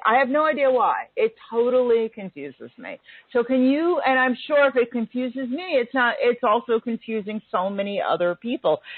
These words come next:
So I know it's important. Can you kind of explain about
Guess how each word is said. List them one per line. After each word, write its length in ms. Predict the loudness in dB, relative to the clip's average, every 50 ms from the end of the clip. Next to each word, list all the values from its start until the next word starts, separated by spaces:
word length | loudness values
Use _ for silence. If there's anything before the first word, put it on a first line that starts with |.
| -18 -18 -6 0
So 80 | 4 4 4 4 2 2
I 100 | 2 4
know 220 | 4 4 4 4 4
it's 160 | 2 0 -2
important. 600 | -4 -4 -4 -2 0 0 0 0 0 -4 -10 -8
Can 160 | -6 -4 -2
you 200 | 0 0 0 0 -2 -2
kind 140 | -4 -4 -2
of 80 | -2
explain 800 | -2 -4 -4 -6 _ _ _ -6 -2 0 0 0 0 -2 -2 -2
about 380 | -2 0 2 2 4 4 2 0